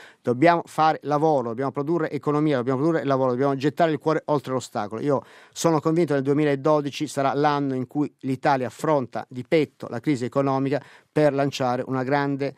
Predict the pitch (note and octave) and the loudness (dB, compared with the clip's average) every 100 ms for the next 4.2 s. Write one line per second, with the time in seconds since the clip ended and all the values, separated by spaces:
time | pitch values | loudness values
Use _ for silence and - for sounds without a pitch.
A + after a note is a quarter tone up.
0 | _ - D3 C3 B2+ G#2+ A#2 A2 - A2+ | _ -2 0 2 -2 -2 -4 -6 -6 -6
1 | - D#3+ C3+ D3 C3+ A2+ - A#2 B2 A#2+ | 0 2 2 -2 -2 -6 -8 -12 -10 -2
2 | C#3 C#3 C3+ A#2 C#3 B2 A#2 A2 A#2+ A#2 | 0 0 -2 -2 0 0 -4 -4 -2 0
3 | A#2+ B2+ A#2+ A2+ G#2+ G#2 - F#2+ F2+ D#2 | -2 -4 -6 -6 -6 -6 -6 -8 -10 -12
4 | - | -14